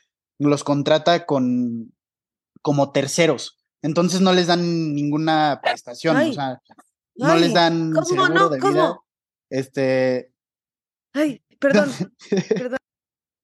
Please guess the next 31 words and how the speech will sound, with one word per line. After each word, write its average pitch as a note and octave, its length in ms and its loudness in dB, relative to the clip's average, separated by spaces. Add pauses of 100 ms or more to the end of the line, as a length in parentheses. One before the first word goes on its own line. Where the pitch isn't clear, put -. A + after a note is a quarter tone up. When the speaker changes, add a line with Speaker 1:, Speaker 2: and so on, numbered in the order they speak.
(360)
Speaker 1:
No, D#3+ 220 0
pues C#3 160 -10
sí, F3+ 140 4
eso, E3 300 2
que C3 180 -4
han D3 160 0
tenido E3 280 4
muchísimas D3+ 600 0
is-, - 260 -14
instancias D3+ 600 0
de B2+ 100 -2
negligencia D3 760 0 (500)
en C3 140 -2
donde C3 580 0 (200)
Speaker 2:
Ujú. F3+ 340 -8
Speaker 1:
no D#3 260 2
contratan E3 500 2
directam-, C#3+ 400 -2
bueno, D#3 160 2
más D3 140 0
bien, B2+ 260 -4
nunca G3 340 2
contratan D3+ 460 0
directamente C#3 500 -4
a D3 40 0
los A#2 180 -6
luchadores, D3 640 -2 (340)
los C#3 140 -6
contratan D#3 460 0
como C3 280 -6
terceros, F3 800 0